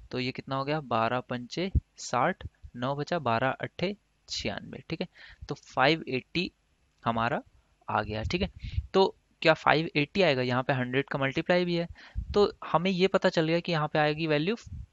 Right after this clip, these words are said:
फिफ्टी एट थाउजेंड, ठीक है फ्रेंड्स। तो देखिए, बासठ हजार रुपए जो कंपाउंड इंटरेस्ट दूसरे वर्ष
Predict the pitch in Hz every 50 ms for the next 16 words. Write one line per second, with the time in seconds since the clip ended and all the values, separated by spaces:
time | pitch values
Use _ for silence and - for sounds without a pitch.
0 | _ _ _ _ - - - 147 - - - - 170 156 - 156 175 - - -
1 | - - 113 110 110 107 120 117 110 113 - 175 - 185 - - - 120 110 -
2 | - - - - - - - - - - - 208 196 202 - 202 151 117 _ _
3 | - - - 127 113 - 131 131 135 139 - - 208 214 - - - 139 123 120
4 | 127 143 165 170 170 160 - - 180 180 - - 143 143 - 143 156 160 165 160
5 | - _ _ - - 139 135 135 - 143 147 160 165 160 156 151 - 160 160 -
6 | - - 131 139 135 123 - 170 175 160 165 160